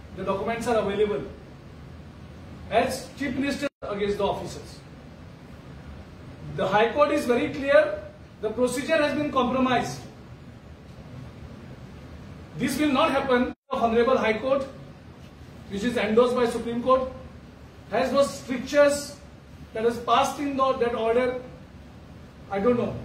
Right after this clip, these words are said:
If you know this, if media knows that any action has been taken, please put it in place. Last thing I'll put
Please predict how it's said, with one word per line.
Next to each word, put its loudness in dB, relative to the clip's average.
If -8
you -2
know 8
this, -4
if -8
media 2
knows 4
that 2
any 2
action 0
has 0
been -2
taken, 0
please -2
put -6
it 0
in -2
place. -8
Last 4
thing 0
I'll 4
put 0